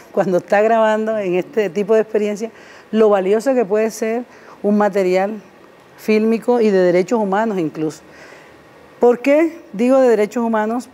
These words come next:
Porque luego llega la guerra, como te decía, pisando muy duro en los Montes de María.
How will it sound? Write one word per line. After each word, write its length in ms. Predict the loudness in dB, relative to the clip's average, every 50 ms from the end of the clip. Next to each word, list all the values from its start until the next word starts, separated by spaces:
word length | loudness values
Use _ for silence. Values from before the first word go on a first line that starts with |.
| -4
Porque 440 | 0 0 0 0 -2 -6 -4 -4 -4
luego 300 | -4 -2 0 2 2 2
llega 240 | 2 0 0 -2 0
la 120 | 0 0 0
guerra, 340 | 2 0 0 0 -2 -4
como 180 | -4 -4 -4 -4
te 80 | -4 -6
decía, 380 | -8 -8 -8 -14 -16 -16 -16 -10 -8
pisando 420 | -6 -4 -2 -2 -2 -2 -2 -2
muy 220 | -2 0 0 -2 0
duro 320 | 0 0 2 2 2 2
en 100 | 0 0
los 80 | -2 -2
Montes 300 | -2 -4 -4 -4 -4 -4
de 80 | -4
María. 340 | -2 -2 -4 -4 -6 -8 -10